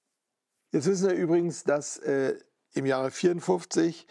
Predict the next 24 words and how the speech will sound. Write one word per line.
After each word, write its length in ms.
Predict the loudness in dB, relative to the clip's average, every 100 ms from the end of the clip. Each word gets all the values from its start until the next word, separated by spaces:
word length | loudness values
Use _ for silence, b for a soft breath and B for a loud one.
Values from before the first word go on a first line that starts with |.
| B B B -6
äh, 320 | -2 0 -2
nach 220 | -2 -2
dem 120 | -2 -2
Tod 220 | -2 -2
des 120 | -2
Claudius 440 | -2 0 0 -2
die 120 | -2 0
Juden 280 | 2 0
wieder 180 | 0 -2
zurückkehrten 1300 | 0 0 -2 -6 _ -20 _ _ -2 -2 -2 -6 -2
durften, 560 | -2 -4 -10 -6 -6 -8 b b
mit 180 | -2 0
ihnen 260 | 0 0 -2
natürlich 440 | -2 0 0 0
auch 180 | -2 -2
die 280 | -2 -2 -2
an 200 | -4 -2
Jesus 440 | -2 0 -4 -2
glaubenden 640 | -2 0 -2 -6 -6 -8 -12 b
Juden, 380 | 0 2 2 0
die 80 | 0
Judenchristen. 800 | 0 -2 -2 -2 -2 -10 -10 B B B -6
Und 160 | -2
inzwischen 580 | -2 0 -2 0 -4 -6